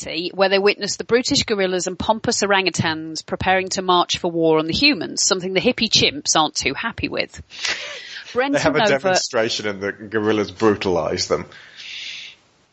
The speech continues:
Speaker 1: Brent and Nova are captured and escape, finding their way to an old New York subway station and encountering a small hidden group of creepy, technologically advanced, absurdly dressed, religiously fanatical, psychically powered humans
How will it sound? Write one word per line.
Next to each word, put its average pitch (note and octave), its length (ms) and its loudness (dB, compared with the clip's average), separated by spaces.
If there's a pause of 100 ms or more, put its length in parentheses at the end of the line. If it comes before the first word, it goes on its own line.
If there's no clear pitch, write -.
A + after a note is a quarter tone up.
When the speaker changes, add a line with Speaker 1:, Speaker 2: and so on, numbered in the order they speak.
(120)
Speaker 1:
Brent D4+ 300 2
and D4 120 2
Nova A3+ 300 2
are G#3 60 2
captured - 560 -4
and E3+ 180 -2
escape, E3+ 460 0
finding G3+ 400 0
their G3+ 120 2
way F3+ 160 4
to F#3 220 -2
an F3 100 2
old G3+ 240 4
New G3+ 120 -2
York F#3+ 300 2
subway D#3 320 0
station D3+ 540 0
and D#3+ 120 -2
encountering E3+ 560 -2
a D#3+ 40 0
small A3 420 2
hidden G#3+ 320 -2
group E3 320 0
of E3 80 -6
creepy, G#3 380 0
technologically F#3 720 0
advanced, D3+ 580 0
absurdly G3 640 0
dressed, - 540 0
religiously G3+ 680 2
fanatical, G3 880 -2
psychically A#3 640 0
powered F3 500 2
humans F3 600 -6